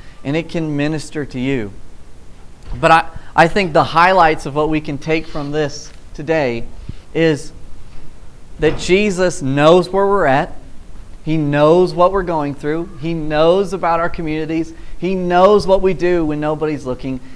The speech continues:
And he, and he passionately loves us and wants to empower us to be victorious conquerors, right?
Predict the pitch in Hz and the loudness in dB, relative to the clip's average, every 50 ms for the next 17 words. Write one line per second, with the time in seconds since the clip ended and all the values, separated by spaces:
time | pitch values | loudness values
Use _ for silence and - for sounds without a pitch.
0 | - - - 143 147 139 156 160 156 - - - - 139 143 151 160 160 156 156 | -14 -8 -6 -4 -4 -2 -2 -2 -2 -2 -4 -6 -4 -4 -2 0 0 0 0 -2
1 | 147 147 - - - 165 180 185 175 - 185 185 180 180 170 170 - 170 170 165 | -4 -6 -6 -4 -2 0 0 0 -2 -4 -6 -4 -4 -4 -6 -6 -6 -4 -2 -2
2 | 170 156 123 139 143 151 156 165 175 160 139 135 135 123 127 - - 143 147 143 | -2 -2 -2 0 2 4 4 4 4 2 0 -2 -2 -2 -2 -4 -6 -6 -4 -4
3 | 160 175 196 196 - - 185 170 151 147 - - - - 170 190 202 214 208 208 | -2 -2 -2 -4 -4 -2 -2 -2 0 -2 -4 -6 -8 -4 2 2 4 4 4 4
4 | 208 202 202 196 - - - - - - - - - - 190 175 160 185 180 139 | 2 0 0 -2 -8 -14 -16 -16 -14 -12 -12 -12 -6 -4 -4 -2 0 0 -2 0
5 | 135 160 160 - - - 165 180 196 202 202 196 196 185 - - - - 185 196 | -2 -2 -2 -4 -4 -4 0 2 4 4 4 2 0 -2 -4 -6 -6 -4 -4 -4
6 | 175 - 143 110 95 - - - - - - - - - - - - - - - | -4 -6 -6 -6 -6 -8 -10 -12 -8 -8 -6 -6 -6 -12 -12 -10 -6 -4 -2 -2
7 | - - - - - 147 339 208 214 - | -2 -4 -6 -4 -2 -2 0 0 -2 -4